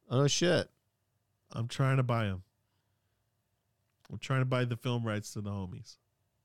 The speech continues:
Speaker 1: See, that'd almost be funny to cut a cartoon about that.
Speaker 2: I, I wanna do an animated Homies movie.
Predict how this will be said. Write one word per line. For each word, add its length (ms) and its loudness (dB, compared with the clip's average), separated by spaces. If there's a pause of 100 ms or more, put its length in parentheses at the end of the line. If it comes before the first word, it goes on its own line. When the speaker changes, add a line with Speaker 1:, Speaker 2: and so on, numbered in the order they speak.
(1300)
Speaker 1:
See, 200 0
that'd 260 8
almost 340 6
be 100 6
funny 420 4
to 100 4
cut 280 4
a 60 4
cartoon 840 2 (180)
about 300 0
that. 200 0
Speaker 2:
I, 160 2 (320)
I 140 2
wanna 260 4
do 160 4
an 80 0 (240)
animated 760 2 (280)
Homies 800 -4 (760)
movie. 600 2